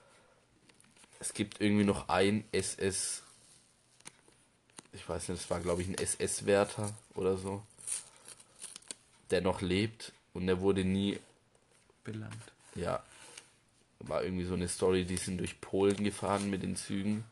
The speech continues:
Speaker 1: da wo halt die Juden drin waren.
Speaker 2: Mhm.
Speaker 1: Und,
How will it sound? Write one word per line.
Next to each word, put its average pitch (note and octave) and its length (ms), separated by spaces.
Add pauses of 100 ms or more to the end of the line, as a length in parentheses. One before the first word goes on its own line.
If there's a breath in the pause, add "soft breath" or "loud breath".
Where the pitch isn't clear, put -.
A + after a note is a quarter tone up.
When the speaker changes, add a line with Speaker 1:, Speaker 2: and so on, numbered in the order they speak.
(520 soft breath)
Speaker 1:
da F#2 160
wo F#2 140
halt - 260
die - 180 (420)
Juden F#2 400
drin F#2 240
waren. F2+ 260 (680)
Speaker 2:
Mhm. B2 320 (320 loud breath)
Speaker 1:
Und, F#2 400